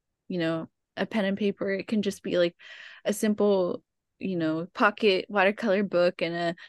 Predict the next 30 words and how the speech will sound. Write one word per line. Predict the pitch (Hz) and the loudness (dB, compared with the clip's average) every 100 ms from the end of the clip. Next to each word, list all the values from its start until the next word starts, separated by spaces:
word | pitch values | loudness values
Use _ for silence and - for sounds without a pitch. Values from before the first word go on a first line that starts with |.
| - - - - 185 160 | -20 -20 -16 -2 2 4
a | 175 | 2
pocket | - 208 208 185 | 0 -2 0 -4
size | - 185 180 202 | 2 2 2 0
watercolor | 190 175 202 226 180 180 185 | 0 0 0 0 2 2 0
set, | - 175 175 175 - | 0 2 4 2 -2
and | 175 165 | -6 -6
just, | 185 - | -8 -6
like, | 240 _ _ _ _ - | -8 _ _ _ _ -6
you | 180 | -4
know, | 160 175 180 _ _ - - | -4 -6 -10 _ _ -20 -2
keep | 233 208 | 0 2
it | |
with | 202 220 202 | 2 2 2
you | 190 196 - | 0 0 -6
wherever | - 196 170 185 | -2 4 4 2
you | 170 | -2
go. | 170 160 180 _ _ _ _ _ - | -2 -4 -6 _ _ _ _ _ 2
Or | 247 | 4
also | 254 269 254 226 196 _ _ - | 4 4 2 2 -2 _ _ -4
photography | 240 233 214 214 208 | -2 4 4 4 0
too. | 190 202 190 190 _ | -2 0 -2 -4 _
Sometimes | - 233 269 247 | 2 4 8 6
I | 208 | 6
do | 208 185 | 2 2
that. | 185 147 | 0 0
Like, | 190 190 | -2 -4
I | |
have | 220 202 | -2 -2
a | 202 | 0
little | 202 196 190 | 2 4 2